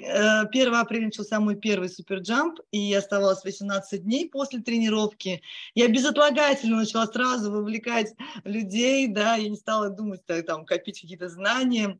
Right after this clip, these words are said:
И за первый же, за, за эти восемнадцать дней я заработала вось-,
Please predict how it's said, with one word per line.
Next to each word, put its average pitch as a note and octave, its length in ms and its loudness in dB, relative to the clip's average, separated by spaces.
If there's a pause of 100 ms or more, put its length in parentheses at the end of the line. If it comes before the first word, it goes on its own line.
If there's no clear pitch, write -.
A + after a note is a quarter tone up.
И A3 220 -2
за G#3 380 0 (100)
первый A#3 380 0
же, F3+ 240 -4
за, F#3+ 180 -4
за F#3+ 100 -4
эти G#3 180 -4
восемнадцать G3 560 -6
дней D4+ 280 -2 (300)
я G3 160 4
заработала A3+ 760 2
вось-, G3+ 280 -4